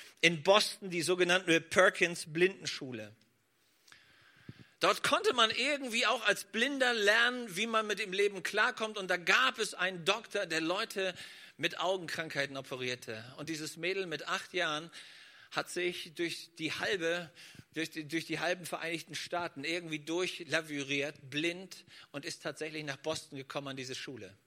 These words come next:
Verrückte Geschichte. Man stellte fest, dass ihre Augen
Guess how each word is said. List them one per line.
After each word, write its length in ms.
Verrückte 640
Geschichte. 480
Man 140
stellte 360
fest, 600
dass 180
ihre 300
Augen 520